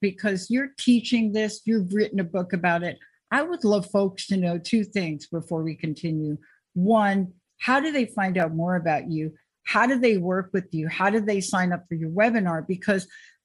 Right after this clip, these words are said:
this is not like, "Oh, maybe I have the time." This is essential right now for people to get help,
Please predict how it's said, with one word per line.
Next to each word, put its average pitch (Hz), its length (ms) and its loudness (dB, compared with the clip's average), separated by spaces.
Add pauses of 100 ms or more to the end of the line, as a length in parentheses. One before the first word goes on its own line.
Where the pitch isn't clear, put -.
(120)
this 320 220 0
is 381 180 0
not 220 340 4
like, 185 460 0
"Oh, 240 520 4
maybe 220 360 2
I 208 80 0
have 202 240 -4
the 185 80 -8
time." 175 320 -2 (260)
This 269 240 2
is 269 300 -2
essential 190 720 0
right 139 260 -4
now 147 360 -4 (580)
for 208 220 2
people 233 640 4
to 190 100 -6
get 185 480 0 (220)
help, 185 560 0